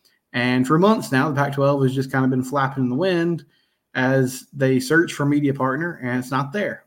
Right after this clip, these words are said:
And they search to try to find a deal that lines up with what the Big twelve is doing, which appears to be, like, thirty-one million dollars a year per school. And it's not happening. And so they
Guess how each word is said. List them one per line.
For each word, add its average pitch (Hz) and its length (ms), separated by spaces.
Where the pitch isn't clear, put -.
And 131 120
they 127 120
search 151 320
to 135 80
try 143 160
to 135 60
find 135 260
a - 20
deal 135 480
that 131 240
lines 143 460
up 143 300
with 131 220
what 131 240
the 131 60
Big 127 180
twelve 120 480
is 123 180
doing, 175 440
which 120 180
appears 131 360
to 131 40
be, 131 80
like, 113 220
thirty-one 127 480
million 127 260
dollars 120 380
a - 20
year 139 180
per 127 140
school. 214 460
And 143 80
it's 139 120
not 135 120
happening. 113 520
And 127 120
so 143 220
they 165 400